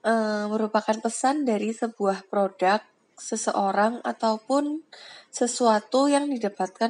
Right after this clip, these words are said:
oleh konsumen. Pesan tersebut haruslah merupakan pesan yang konsisten yang diterima oleh konsumen.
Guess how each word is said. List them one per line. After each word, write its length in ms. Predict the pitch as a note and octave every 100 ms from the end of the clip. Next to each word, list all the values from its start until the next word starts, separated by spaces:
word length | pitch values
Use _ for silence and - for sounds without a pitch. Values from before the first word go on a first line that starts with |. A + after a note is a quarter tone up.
| A3
oleh 240 | G#3 G#3
konsumen. 880 | - G3 - F#3+ F#3+ F3+ E3+ F3 F#3+ _ _ _ _ - - - - _
Pesan 400 | - A#3 B3 A3
tersebut 640 | A3+ A3+ A#3 - C#4 D4 - A#3
haruslah 560 | G#3 G3 - A3 A#3+
merupakan 480 | A#3 A3 G#3 A3+ B3+
pesan 400 | B3 A3 A3 A3+
yang 120 | A3 -
konsisten 880 | G3+ G3+ F#3+ - - A3 C#4 D4 - - - - _
yang 240 | - B3+ C4+
diterima 480 | A3 G3+ G3+ G#3+
oleh 240 | - G3+ G3+
konsumen. 880 | - F#3+ G3 F#3 F#3 F#3 F3+ E3